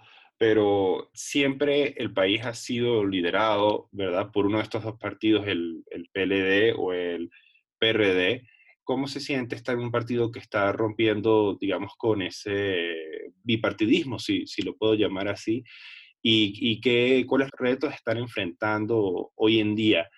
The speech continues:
Tanto, bueno, eh, retos logísticos como, eh, con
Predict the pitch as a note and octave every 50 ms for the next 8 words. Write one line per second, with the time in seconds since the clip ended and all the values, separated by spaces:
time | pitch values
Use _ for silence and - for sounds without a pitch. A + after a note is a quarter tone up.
0 | - - _ _ _ _ _ _ G2+ G2 F#2+ F#2 - G2+ F#2 F2+ F2+ F2 F2 E2+
1 | E2 E2 E2 G2+ G#2+ G#2 F#2+ E2 D#2 - _ _ _ _ _ - G2+ F#2 F2+ F2+
2 | F2 - - - - - G#2+ G#2+ G#2 G#2+ A2+ G#2+ A2+ A2 - C3 C3+ C#3+ C#3 -
3 | C3 C3+ C#3+ C#3+ - _ _ - C#3+ D3 D#3 E3+ F3+ E3+ - - - A2 G#2 G2+
4 | G2 G2 - G#2 G2+ G2 G2 F#2+ F#2+ F#2+ F2+ F#2 F#2 F2+ F2 E2